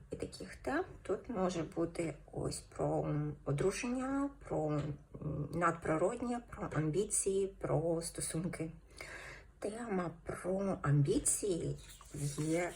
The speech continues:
двічі повторювалася. Тобто є в дві тисячі сімнадцятому амбіції, і в цьому році була тема амбіцій двадцять двадцять п'ять. Тобто у вас тоді має бути бачення, що ви,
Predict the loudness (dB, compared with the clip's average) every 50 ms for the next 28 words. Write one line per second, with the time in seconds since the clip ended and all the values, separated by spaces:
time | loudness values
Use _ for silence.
0 | 0 0 2 2 2 2 0 0 -2 -6 -6 -6 -6 -6 -4 0 2 2 4 4
1 | 2 2 0 0 -2 -4 -6 -8 -12 -14 -12 -12 -12 -8 -2 0 2 2 2 0
2 | 0 0 0 0 0 0 -2 -4 -4 -2 -4 -4 -4 -4 -4 -4 -4 -4 -4 -6
3 | -2 -2 -4 0 2 2 4 4 2 -2 -6 -14 -18 -18 -18 -16 -16 -16 -16 -16
4 | -12 -8 -6 -4 -4 -2 -2 -2 -4 -2 -2 0 2 2 2 0 -2 -4 -6 -6
5 | -4 -2 0 2 2 4 4 4 2 2 -2 -6 -4 -2 0 2 2 2 2 2
6 | 0 0 -2 -4 -4 -6 -10 -18 -18 -6 -2 -2 -2 -2 -2 -2 -2 -2 -2 -4
7 | -4 -6 -6 -4 -2 -2 -2 -2 -2 -4 -6 -4 -6 -6 -6 -8 -18 -20 -20 -10
8 | -10 -8 -4 -4 -4 -2 -2 -4 -4 -4 -6 -6 -6 -6 -4 -4 -4 -4 -6 -10
9 | -10 -10 -10 -10 -18 -20 -20 -18 -16 -14 -14 -14 -14 -14 -14 -14 -12 -2 -2 -2
10 | 0 2 2 2 2 2 2 2 2 2 2 -2 -2 -2 0 4 6 6 6 6
11 | 6 6 6 6 4 4 4 2 2 2 -2 0 2 4 2 2 0 -2 2 4
12 | 6 6 6 4 0 -4 -4 -4 -4 -2 0 4 6 6 6 6